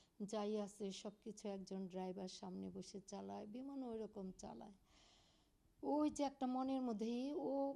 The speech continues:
মার্কেটে গেলেই বিমান, অন্য কোনো খেলনা ধরতো না। হঠাৎ ওই বিমান ভেঙে বাসায় এনে টুকরো টুকরো করে সব দেখতো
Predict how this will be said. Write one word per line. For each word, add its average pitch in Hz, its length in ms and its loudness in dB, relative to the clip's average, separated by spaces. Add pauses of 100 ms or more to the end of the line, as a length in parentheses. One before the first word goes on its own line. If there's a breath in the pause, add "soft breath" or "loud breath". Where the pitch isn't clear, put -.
(140)
মার্কেটে 233 600 -2
গেলেই 214 380 0
বিমান, 180 420 -6 (840 loud breath)
অন্য 285 260 -2
কোনো 226 240 -2
খেলনা 190 380 -2
ধরতো 180 420 -6
না। 151 200 -10 (140)
হঠাৎ 262 320 -4 (960 loud breath)
ওই 254 240 -2 (1120 loud breath)
বিমান 254 600 4
ভেঙে 240 420 2
বাসায় 220 440 0
এনে 220 320 -2
টুকরো 262 260 -8
টুকরো 208 280 -6
করে 196 240 -2
সব 190 600 -8
দেখতো - 380 -10